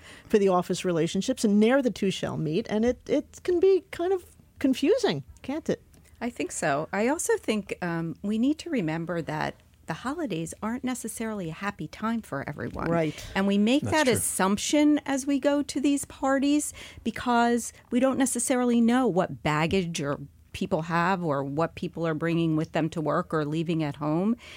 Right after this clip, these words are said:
Speaker 2: And so it's not a joyful time necessarily for
Speaker 1: Right.
Speaker 2: everyone. And so that becomes part of the milieu of all of this, you know, lo-,
Speaker 1: That's, that's,
Speaker 2: social context.
Speaker 1: that's a really, really good point.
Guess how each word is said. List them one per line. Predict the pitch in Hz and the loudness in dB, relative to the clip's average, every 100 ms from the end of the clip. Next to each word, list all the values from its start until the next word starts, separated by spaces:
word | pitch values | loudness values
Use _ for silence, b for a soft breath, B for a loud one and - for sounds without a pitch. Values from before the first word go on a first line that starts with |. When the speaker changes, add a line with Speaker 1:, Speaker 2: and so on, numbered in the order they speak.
| B | B
Speaker 2:
And | - 208 | -2 0
so | - 226 226 226 233 - | 0 2 2 2 0 -4
it's | - | -4
not | 240 311 | 0 2
a | 392 | 0
joyful | - 135 143 147 | 0 -2 -2 -6
time | - 160 139 | -4 -2 -2
necessarily | 143 151 - - 151 143 147 | -2 -4 -6 -6 -6 -6 -4
for | 185 | 0
Speaker 1:
Right. | 185 185 | 0 0
Speaker 2:
everyone. | 156 156 143 147 | -2 -2 -2 -2
And | 147 156 | -2 -4
so | - 180 175 170 B B - | -2 -2 -2 -6 B B -4
that | 226 - | -4 -2
becomes | 247 208 180 - | -4 -4 -4 -6
part | - 180 175 | -6 -6 -4
of | 165 | -6
the | 160 | -6
milieu | 156 165 175 185 180 | -2 0 0 0 0
of | 170 151 | -2 -2
all | 156 160 | -4 -4
of | 156 139 | -4 -6
this, | 156 - - - - - - | -6 -4 -4 -6 -12 -20 -14
you | 190 | -6
know, | 160 151 156 - - - | -4 -2 -4 -8 -18 -16
lo-, | 131 | -8
Speaker 1:
That's, | 180 180 - - | -4 -4 -4 -2
that's, | 165 | 0
Speaker 2:
social | 185 - 170 | 0 -2 -6
context. | 165 180 233 - - | -6 -8 -8 -14 -8
Speaker 1:
that's | 175 170 | -6 -4
a | 156 | -4
really, | 151 160 147 | -2 0 0
really | 139 156 143 | -2 -4 -4
good | - 143 | -6 -8
point. | - 151 139 | -6 -4 -4